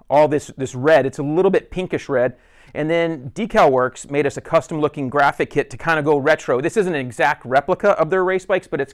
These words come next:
it's similar. Um, and it came out looking really cool, as you can see. And then Moto Seat matched up the seat cover to match with our graphics, made it look really cool. Um, Race Tech went through the suspension to freshen it all up. We didn't do anything real special, just made sure it had all good, clean parts in there,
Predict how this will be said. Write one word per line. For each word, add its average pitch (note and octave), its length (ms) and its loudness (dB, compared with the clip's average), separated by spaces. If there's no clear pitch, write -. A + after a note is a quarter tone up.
it's C3+ 180 -8
similar. F3+ 520 0
Um, C3 340 0
and C3 400 -2
it A#2+ 220 -6
came D#3+ 160 -2
out C#3+ 200 0
looking D3 320 -2
really C#3 260 -2
cool, C3+ 260 -4
as A2+ 80 -10
you B2+ 80 -6
can A#2 160 -10
see. B2 340 -8
And C#3+ 100 -6
then E3+ 340 -4
Moto F#3+ 320 2
Seat D3 340 -6
matched D#3+ 400 -6
up F3 140 -2
the C#3 80 -8
seat - 320 -14
cover C#3 460 -2
to D3 100 -10
match D#3 380 -6
with D3 100 -4
our C#3 120 0
graphics, D3 520 0
made C#3 160 -2
it A2+ 80 -6
look C3 180 -4
really C3+ 340 0
cool. C#3 380 -2
Um, D#3 260 2
Race F3+ 180 2
Tech G#3+ 160 0
went G#3 140 -4
through G3+ 80 -4
the F3 80 0
suspension F#3 480 -6
to F3 60 -2
freshen D#3+ 380 -2
it D#3+ 60 -2
all D#3+ 200 6
up. E3 140 2
We D#3 100 0
didn't F3+ 220 0
do E3+ 120 0
anything F3+ 300 -4
real F3+ 160 0
special, F#3+ 340 -2
just D#3 160 -4
made D#3+ 160 -2
sure E3+ 180 -4
it C#3+ 60 -6
had D3 140 0
all D3+ 180 4
good, D3+ 240 -4
clean D#3+ 240 -10
parts D#3 320 -4
in D3+ 100 -8
there, D3+ 320 -4